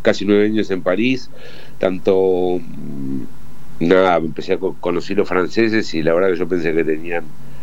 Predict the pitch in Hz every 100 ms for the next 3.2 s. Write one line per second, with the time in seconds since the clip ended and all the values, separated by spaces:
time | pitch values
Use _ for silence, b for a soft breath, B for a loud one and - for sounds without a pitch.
0 | B B B - 104 95 - 87 82 80
1 | 78 78 78 71 B B B - - -
2 | 101 101 95 98 98 - 90 110 123 127
3 | 131